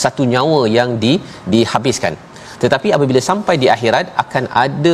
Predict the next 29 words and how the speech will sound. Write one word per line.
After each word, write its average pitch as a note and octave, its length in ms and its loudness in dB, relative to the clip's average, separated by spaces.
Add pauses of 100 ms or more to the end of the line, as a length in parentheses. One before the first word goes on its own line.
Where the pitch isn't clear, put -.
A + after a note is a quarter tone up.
(120)
lagi B2+ 200 0 (100)
pembalasan A2+ 640 0 (140)
kepada F#2 380 0 (420)
orang-orang A#2 380 2 (100)
yang G2+ 120 0 (100)
kufur, D#3 340 2 (160)
yang G#2 160 0
berbuat G#2 320 0
jenayah, G#2 400 -2 (340)
iaitu G2 280 2
bagi G#2+ 220 2
Firaun A#2+ 320 2 (100)
itu, D#3 180 2 (340)
dia F#2+ 160 2
hidup C#3+ 300 2
kembali, C#3 360 0 (380)
akan A#2 220 -2 (120)
didenda, A2+ 500 4 (200)
diazab, A#2+ 640 0
diazab, A#2 460 0 (100)
diazab, B2 440 0 (100)
diazab, A#2 500 0
diazab, A#2+ 480 0
diazab, A2 360 0 (120)
dan F#2 100 0 (200)
itu F#3 240 4 (220)
adalah A2+ 360 0 (220)
baru C#3 320 2 (460)
dinamakan A2 600 0